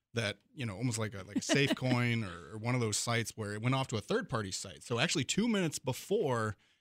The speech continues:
it went live, the link showed up.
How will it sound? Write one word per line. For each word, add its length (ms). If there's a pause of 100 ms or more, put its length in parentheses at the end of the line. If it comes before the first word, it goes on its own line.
(260)
it 240 (260)
went 260
live, 640
the 100
link 360
showed 320
up. 180